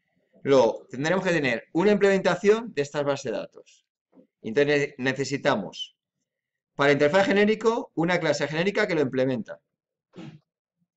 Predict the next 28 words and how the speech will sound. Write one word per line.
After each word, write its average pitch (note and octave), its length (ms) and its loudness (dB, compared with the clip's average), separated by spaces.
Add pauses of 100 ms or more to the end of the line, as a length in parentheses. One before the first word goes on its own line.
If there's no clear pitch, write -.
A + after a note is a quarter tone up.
(300)
Si - 240 -4
no D3+ 80 0
lo F3 100 6
puedes F3+ 200 2
implementar, D#3+ 640 0
lo C3 100 2
que A#2+ 60 -4
haríamos D3 340 0
es, G3+ 320 -4
eh, G2 680 -4
meterlo, C#3 540 0
los C#3 80 0
métodos C#3 340 -6
de A2 140 -4
forma A#2+ 220 -8
abstracta C3 440 -4
o A#2+ 60 -10
simplemente B2 380 -6
no C3+ 100 -4
meterlos. G2 600 -8
Entonces, G2+ 300 -8
metes A#2 440 -6
esta A2 160 -8
clase A#2 200 -6
abstracta D#3 600 -8
y - 80 -16
se G2+ 100 -16
acabó. F2+ 340 -12